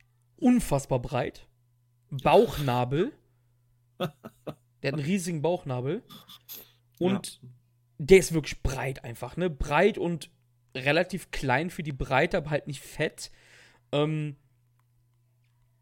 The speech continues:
Speaker 1: war Zero One Wrestler vertraglich gebunden, hat aber jetzt bekannt gegeben, beziehungsweise die Promotion auch selber, ähm, dass der Vertrag quasi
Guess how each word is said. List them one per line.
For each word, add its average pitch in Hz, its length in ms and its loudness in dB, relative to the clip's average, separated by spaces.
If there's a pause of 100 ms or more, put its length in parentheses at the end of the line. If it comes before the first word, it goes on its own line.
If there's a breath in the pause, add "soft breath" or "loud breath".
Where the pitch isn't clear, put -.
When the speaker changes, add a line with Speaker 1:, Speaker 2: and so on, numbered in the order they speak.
(1400)
Speaker 1:
war 139 760 -2 (360)
Zero 220 420 -2
One 196 340 -4
Wrestler 214 340 -4
vertraglich - 640 -6
gebunden, 180 760 -6 (880 soft breath)
hat - 260 0
aber 208 180 4
jetzt 202 260 0
bekannt 185 480 -4
gegeben, 196 460 2
beziehungsweise 170 320 0
die 151 100 -4
Promotion 156 520 -2
auch 147 100 -8
selber, 175 600 0 (1300)
ähm, 139 500 -4
dass 135 400 -4
der 135 180 -2
Vertrag 139 480 -2
quasi 139 300 -4